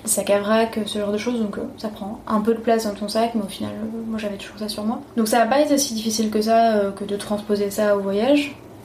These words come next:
Euh, on a juste pris un peu plus de choses pour que ça puisse couvrir plus de besoins, mais, euh, sinon, c'est tout. La question qu'on s'était posée, qui a, c'était plutôt sur les, la gourde. Parce que, bon, à Paris, on avait une gourde en inox, euh,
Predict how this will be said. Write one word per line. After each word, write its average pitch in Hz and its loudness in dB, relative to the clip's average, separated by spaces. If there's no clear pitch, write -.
Euh, - -6
on 196 -6
a 190 -8
juste 208 -4
pris 208 -2
un 208 2
peu 214 -2
plus 214 0
de 202 2
choses 277 2
pour - -12
que - -10
ça 196 -4
puisse - -10
couvrir 208 -4
plus 202 -8
de 208 4
besoins, 202 0
mais, 226 2
euh, 202 -6
sinon, 202 -8
c'est - -10
tout. 240 -8
La 220 6
question 220 2
qu'on 262 2
s'était 220 0
posée, 220 2
qui 214 -4
a, - 0
c'était - -4
plutôt 214 -2
sur 220 -2
les, 208 2
la 208 4
gourde. 262 2
Parce - -10
que, 208 -8
bon, 202 2
à 196 0
Paris, 208 0
on 226 2
avait 202 2
une 196 -2
gourde 208 0
en 202 0
inox, 214 2
euh, 190 -6